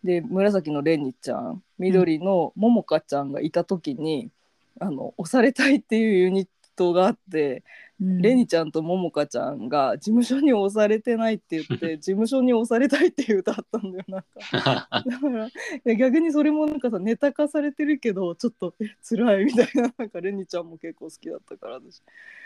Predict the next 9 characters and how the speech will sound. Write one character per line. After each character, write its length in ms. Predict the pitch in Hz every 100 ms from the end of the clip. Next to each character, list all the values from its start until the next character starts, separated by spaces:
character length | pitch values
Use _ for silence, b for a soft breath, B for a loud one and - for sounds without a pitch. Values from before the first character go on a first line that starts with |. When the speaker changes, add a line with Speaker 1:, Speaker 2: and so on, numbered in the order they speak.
| B B _
Speaker 1:
そ 220 | - -
う。 200 | - - _ _ _ _ _ _ -
み 100 | 170
ん 80 |
な 100 | 175
好 60 | 170
き 180 | - 170
だ 120 | -
し 340 | - - -